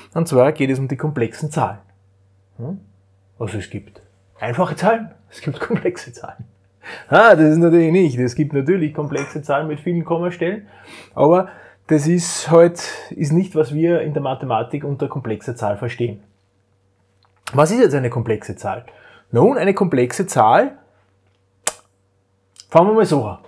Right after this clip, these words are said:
Es gibt reelle Zahlen. Okay? Das kennen wir hoffentlich. Ja? Reelle Zahlen, wer nicht weiß, was reelle Zahlen sind, hat in diesem Video nichts verloren. <laughs> Na,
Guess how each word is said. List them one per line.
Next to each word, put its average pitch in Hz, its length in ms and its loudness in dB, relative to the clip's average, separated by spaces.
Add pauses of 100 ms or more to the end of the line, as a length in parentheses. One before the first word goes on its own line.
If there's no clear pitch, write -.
(600)
Es 127 140 -8
gibt - 320 -6 (800)
reelle 120 520 0
Zahlen. - 400 -12 (1120)
Okay? 175 240 0 (320)
Das 131 280 -4
kennen 117 280 -2
wir 101 120 -6
hoffentlich. 95 460 -14 (140)
Ja? 156 320 -2 (140)
Reelle 175 480 2
Zahlen, 185 580 4 (1000)
wer 151 180 6
nicht 135 180 0
weiß, 156 260 0
was 151 140 -2
reelle 143 320 -2
Zahlen 131 320 0
sind, 170 320 -2 (640)
hat 131 160 -2
in 139 100 -2
diesem 127 240 -2
Video 110 300 -4
nichts 107 280 -10
verloren. 117 380 -2 (360)
<laughs> - 920 -16
Na, 160 300 4